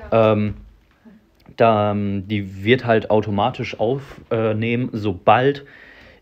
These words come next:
Speaker 2: irgendwas erkannt wird, auch bei Nacht. Die lo-,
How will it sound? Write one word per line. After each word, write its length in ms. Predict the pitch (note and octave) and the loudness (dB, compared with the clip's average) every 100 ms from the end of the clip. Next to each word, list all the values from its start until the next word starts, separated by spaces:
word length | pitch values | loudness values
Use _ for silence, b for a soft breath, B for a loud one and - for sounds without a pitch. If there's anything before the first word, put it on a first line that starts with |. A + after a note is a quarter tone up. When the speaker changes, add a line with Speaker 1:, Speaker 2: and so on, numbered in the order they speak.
| _ - | _ -2
Speaker 2:
irgendwas 420 | A#2+ A#2+ G#2+ G#2+ | 0 2 2 0
erkannt 400 | G2+ C3+ D3+ C#3+ | -2 -2 -2 0
wird, 240 | C#3 - | 0 2
auch 200 | A2 G#2+ | -2 -2
bei 160 | - G2 | -2 -2
Nacht. 500 | G2 D3 - - - | 0 -4 -6 -16 -8
Die 120 | G2+ | -6
lo-, 260 | G2+ F#2 | -4 -4